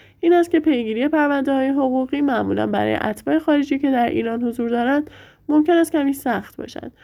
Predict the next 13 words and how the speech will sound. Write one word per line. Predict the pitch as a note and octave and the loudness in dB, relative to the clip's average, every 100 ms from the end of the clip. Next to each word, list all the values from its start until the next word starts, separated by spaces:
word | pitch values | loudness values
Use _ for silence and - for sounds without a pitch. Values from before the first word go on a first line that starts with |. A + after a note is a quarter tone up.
| - _ - | -20 _ 0
آنها | D#4+ F4+ F#4 | 4 4 4
علاقه‌مند | D#4+ C4 B3 B3+ D4 | 4 2 0 0 2
هستند | D4+ D#4 D4+ | 2 2 0
تا | D4+ | 0
پیگیری | C4 A3+ G#3 G3+ | 0 0 0 -2
پرونده‌های | B3 C4 A3 G3+ G3+ G#3 | 0 0 -2 0 0 -2
خود | - D4+ | 0 0
را | D4+ | 2
به | B3+ | 0
شخص | A#3+ B3+ C4 C#4+ | 0 -2 -2 -2
دیگری | C4 C#4 B3 | 0 2 2
واگذار | G3 F#3+ - - - | 0 -2 -2 -4 -6
کنند | - - - - | -6 -10 -10 -14